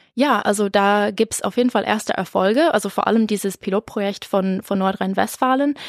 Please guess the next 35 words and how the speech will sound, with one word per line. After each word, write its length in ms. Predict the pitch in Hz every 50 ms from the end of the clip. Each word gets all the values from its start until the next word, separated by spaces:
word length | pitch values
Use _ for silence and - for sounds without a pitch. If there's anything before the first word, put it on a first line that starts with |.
| - - - - -
Ähm, 320 | 208 196 196 190 190 190
genau, 280 | 196 233 226 208 185 185
also 260 | - 202 190 202 196 190
letztes 500 | 202 202 208 208 - - - 214 202 -
Jahr 380 | 185 175 175 190 240 262 233
haben 220 | - 208 208 214 214
sie 160 | - 208 196
schon, 320 | - - 196 190 196 196
äh, 140 | - 190 185
die 100 | - 190
Gewerbeanmeldung, 960 | - 185 - 170 190 214 196 - - 185 180 180 175 175 175 175 175 170 170
äh, 140 | - - 180
erfolgreich 580 | - 185 - - 190 208 226 - 175 175 - -
getestet 460 | 196 - - 196 - - - - -
mit, 300 | 190 175 170 - - -
äh, 160 | 175 175 170 -
wie 100 | 175 170
du 100 | - 165
gesagt 320 | - - 185 196 208 -
hast, 180 | 185 180 - -
mit 180 | 175 165 -
Österreich 520 | - - 185 - - 185 - 165 170 175 -
und, 280 | 180 170 180 - - -
ähm, 240 | 190 180 175 175
und 100 | - 180
den 120 | 175 175 180
Niederlanden. 560 | 196 220 202 180 170 165 165 180 - 202 269
Und, 280 | - 202 196 190 - -
äh, 220 | 185 180 175 180 180
so 200 | 180 - 208 226
konnte 340 | 226 - 220 202 214 - 202
dann 200 | 196 190 190 -
zum 100 | - -
ersten 380 | - 185 220 - - - 220
Mal 320 | 185 175 170 175 208 240